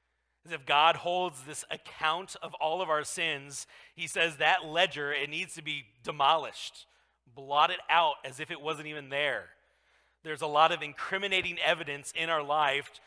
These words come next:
Just make it go through the shredder so that it's not there, so that God doesn't hold us against,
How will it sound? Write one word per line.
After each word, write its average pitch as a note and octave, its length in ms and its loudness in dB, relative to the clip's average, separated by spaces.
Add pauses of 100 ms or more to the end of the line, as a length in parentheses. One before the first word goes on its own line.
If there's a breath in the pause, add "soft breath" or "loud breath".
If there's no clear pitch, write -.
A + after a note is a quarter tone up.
(380 loud breath)
Just C#3 280 -12
make E3 260 -2
it A3 80 -4
go G#3+ 180 -4
through F#3+ 180 -10
the D#3+ 80 -6
shredder F3 640 -2
so F3 160 -10
that D3 120 0
it's D3+ 260 -4
not D#3+ 340 -4
there, D#3+ 280 0
so D#3+ 120 -18
that B2+ 140 -6
God D3+ 280 2
doesn't D#3 220 -10 (100)
hold D#3 200 -14
us C3 140 -14
against, D3 460 -12